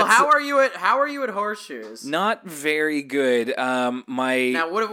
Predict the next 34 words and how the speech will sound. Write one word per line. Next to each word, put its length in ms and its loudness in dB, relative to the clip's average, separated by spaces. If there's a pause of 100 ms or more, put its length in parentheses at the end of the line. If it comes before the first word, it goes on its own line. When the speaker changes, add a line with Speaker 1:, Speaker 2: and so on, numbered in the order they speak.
Speaker 2:
what 140 -2
if 100 -4
we 120 -8
get 120 -4
a 60 -4
couple 240 -6
drinks 400 -6
into 200 -12
you? 160 -16
Then 220 -10
does 160 -16
your 120 -10
horseshoe 400 -8
game 200 -10
improve, 680 -8
or, 140 -2
or 580 -6
Speaker 1:
My 140 0
Speaker 2:
does 80 -4
it 20 -10
Speaker 1:
confidence, 400 -2
Speaker 2:
go 180 -2
Speaker 1:
my 120 0
co-, 160 -8 (100)
my 160 0
confidence 540 -2
does, 300 0
but 100 -2
not 200 -2
in 40 -14
relation 360 -2
to 40 -6
my 120 -4
game. 520 -8